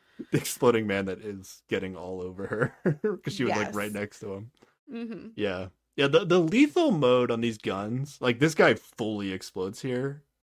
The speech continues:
Speaker 1: I, where, y-, do you know where he got hit?
Speaker 2: Like, it was literally in his arm, like,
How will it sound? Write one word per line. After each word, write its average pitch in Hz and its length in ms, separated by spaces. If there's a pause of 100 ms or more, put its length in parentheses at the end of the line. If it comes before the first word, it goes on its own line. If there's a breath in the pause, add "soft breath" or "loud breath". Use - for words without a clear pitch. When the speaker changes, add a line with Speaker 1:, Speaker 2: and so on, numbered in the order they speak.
Speaker 1:
I, 127 220
where, 151 220
y-, 135 280
do 123 140
you 135 120
know 131 140
where 127 140
he 127 100
got 101 200
hit? 98 260 (360)
Speaker 2:
Like, 226 180
it 220 120
was 233 180
literally 226 480
in 214 100
his 196 140
arm, 175 400
like, 165 260